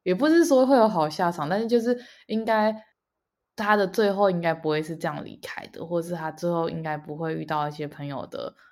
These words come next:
呃，没有支持啊，或是一些不是很好的结果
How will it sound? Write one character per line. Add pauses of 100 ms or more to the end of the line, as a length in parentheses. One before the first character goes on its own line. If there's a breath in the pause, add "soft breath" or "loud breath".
(300 soft breath)
呃， (540)
没
有
支
持
啊，
或
是
一
些
不
是
很
好
的
结
果